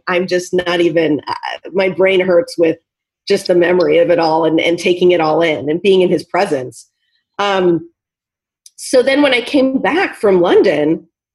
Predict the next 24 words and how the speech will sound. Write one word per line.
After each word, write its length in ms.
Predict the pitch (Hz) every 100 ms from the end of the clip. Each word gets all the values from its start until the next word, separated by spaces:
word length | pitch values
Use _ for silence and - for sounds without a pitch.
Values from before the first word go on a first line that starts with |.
| _ -
I 60 | 208
was 100 | 208
like, 200 | 208 -
"Oh 160 | 233 254
no, 300 | 214 240 254
now 220 | 220 311
<laughs> 0 |
what, 260 | 339 - - - - -
now 160 | - -
what 160 | -
do 100 | - -
I 220 | 294 -
do? 360 | 302 214 220 214 571 554 -
I'm 160 | 277
in 140 | 311 320
L 200 | 277 262
A. 600 | 262 208 190 208 285 - _ _ _ _ _ _ _ _ _ _ _ -
I 40 | 226
have 120 | 254
a 160 | 240 190
theater 340 | 254 320 320 233
degree. 260 | - 214
Nobody 260 | 233 302 -
cares. 720 | - 233 214 196 226 240